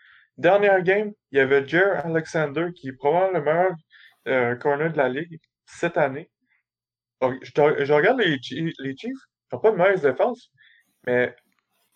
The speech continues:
j'ai, j'ai pas de corner qui vient en tête. Tu sais, le safety, Tyrann Mathieu, je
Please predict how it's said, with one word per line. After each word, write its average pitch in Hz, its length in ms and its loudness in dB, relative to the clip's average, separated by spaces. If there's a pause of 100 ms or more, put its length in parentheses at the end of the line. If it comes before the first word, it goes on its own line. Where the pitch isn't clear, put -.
(320)
j'ai, 127 120 -8
j'ai 127 180 -6
pas 214 180 2
de 202 120 4
corner 139 460 4
qui 139 100 -18
vient 151 220 2
en - 40 2
tête. 208 260 0
Tu 135 220 0
sais, 185 120 -2
le 165 160 4
safety, 147 480 -6
Tyrann 160 300 2
Mathieu, 165 540 0 (760)
je - 60 -20